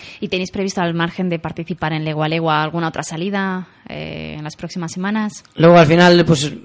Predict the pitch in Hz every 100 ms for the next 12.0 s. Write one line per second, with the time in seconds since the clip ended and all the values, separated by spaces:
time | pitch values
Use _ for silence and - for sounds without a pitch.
0 | - - - 156 170 170 175 160 160 143
1 | 143 151 151 135 139 147 147 147 143 127
2 | 139 165 151 160 180 165 147 135 131 151
3 | 143 135 127 - - 131 135 143 151 135
4 | 151 165 165 127 139 151 143 135 151 139
5 | 147 139 135 135 139 160 165 170 - -
6 | - - _ - 127 123 123 123 127 139
7 | 135 127 131 131 139 135 139 135 139 143
8 | 143 131 139 135 135 143 135 123 120 170
9 | 170 151 147 139 123 139 135 131 123 143
10 | 147 143 131 131 127 131 131 120 139 127
11 | 123 117 117 151 143 127 120 156 160 160